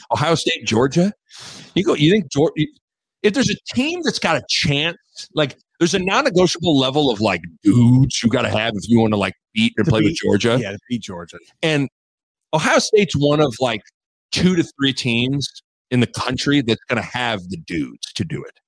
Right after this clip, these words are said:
Speaker 2: Does Michigan have the dudes?
Speaker 1: I don't think so.
Speaker 2: I don't think Michigan, after playing them, I'm like,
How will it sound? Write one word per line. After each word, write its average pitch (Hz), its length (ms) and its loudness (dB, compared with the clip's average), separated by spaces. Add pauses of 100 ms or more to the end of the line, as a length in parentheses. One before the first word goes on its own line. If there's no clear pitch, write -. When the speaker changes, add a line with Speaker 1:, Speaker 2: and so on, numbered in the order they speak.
(360)
Speaker 2:
Does 135 160 -4
Michigan 156 540 2
have 127 220 2
the 117 100 -2
dudes? 101 480 -4 (420)
Speaker 1:
I 123 60 0
don't 131 140 0
think 101 140 -4
so. - 140 -14 (180)
Speaker 2:
I 190 100 0
don't 285 180 2
think 214 140 2
Michigan, 160 440 0
after 170 260 -2 (160)
playing 180 180 2
them, 175 120 0
I'm 139 80 0
like, 127 160 0